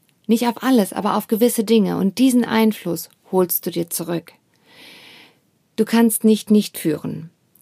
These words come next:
Das heißt, je besser du dich selbst führst, desto besser führst du auch die anderen, und zwar in die Richtung, wo du hin möchtest.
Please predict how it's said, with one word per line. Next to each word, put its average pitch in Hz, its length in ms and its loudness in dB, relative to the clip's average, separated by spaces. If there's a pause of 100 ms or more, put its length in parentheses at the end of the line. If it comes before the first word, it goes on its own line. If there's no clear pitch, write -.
Das 190 180 -4
heißt, 202 400 -4
je 202 80 2
besser 233 340 0
du 196 100 -4
dich 175 200 -4
selbst 226 420 -2
führst, 220 380 -2
desto 180 240 -6
besser 185 280 -4
führst 180 320 -6
du - 120 -6
auch 165 100 -10
die - 160 -10
anderen, 196 400 2
und 175 160 -4
zwar 190 240 -2
in 196 140 0
die 208 120 -2
Richtung, 196 600 0
wo 208 160 2
du 214 180 0
hin 214 260 4
möchtest. - 600 -6